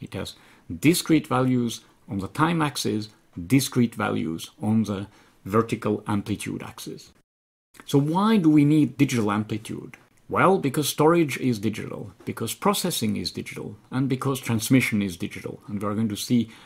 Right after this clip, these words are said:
all of these in sequence. So data storage, which is of course very important, used to be purely analog. You had paper,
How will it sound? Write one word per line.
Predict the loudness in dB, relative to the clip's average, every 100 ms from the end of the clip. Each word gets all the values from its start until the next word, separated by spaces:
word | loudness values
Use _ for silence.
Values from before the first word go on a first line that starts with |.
| -14 0
all | 2 2
of | 0
these | -2 -2 -2 -6 -12 _ _
in | -4 -4
sequence. | -2 -4 -4 -8 -10 -12 -18 _ _ -4
So | 2 2
data | 2 4 6 6 4
storage, | 4 4 4 2 -4 -6 -10 -14
which | -12 -6
is | -6
of | -6
course | -2 -2 0
very | -2 2
important, | 0 2 2 4 4 0 -4
used | -2 0 -2
to | 0
be | 2 2 0 -8 _
purely | 2 4 6 2 -2
analog. | -4 -4 -6 -10 -14 -18 _ _
You | -10 -8
had | -10 -4
paper, | 2 2 4 2